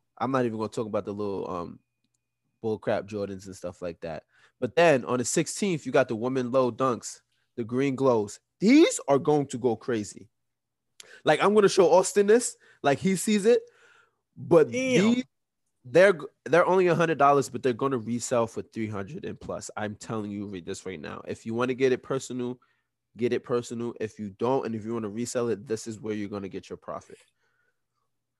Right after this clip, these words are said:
Speaker 1: And then, you know, you got the Air, the Air More Tempos, the black and varsity red. Air Tempos go crazy, coming out the sixteenth. So you got two sneakers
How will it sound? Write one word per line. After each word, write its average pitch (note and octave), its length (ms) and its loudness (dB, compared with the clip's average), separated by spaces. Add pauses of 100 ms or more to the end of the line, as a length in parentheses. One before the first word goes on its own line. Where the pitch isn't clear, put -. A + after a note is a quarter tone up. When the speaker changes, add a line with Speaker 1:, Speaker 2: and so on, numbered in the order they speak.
(520)
Speaker 1:
And B2 120 -2
then, B2+ 140 2
you C3+ 80 0
know, C3+ 120 2
you C3 120 2
got C3 180 2
the A#2+ 140 0
Air, B2+ 340 2 (640)
the A#2 180 -6
Air B2+ 260 -2 (220)
More B2+ 240 -2
Tempos, B2 720 -4
the A2 80 -12
black A2 380 -6 (140)
and A2 100 -10
varsity G#2 400 -8
red. F#2 480 -8
Air G#2+ 180 -6
Tempos G2+ 480 -8
go F#2+ 160 -8
crazy, F2+ 560 -12 (100)
coming G#2+ 260 -8
out G2+ 180 -10
the G2 80 -16
sixteenth. - 640 -14 (500)
So B2 300 -2
you C#3 100 -6
got D#3 200 4
two G3+ 160 -4
sneakers C#3 560 -2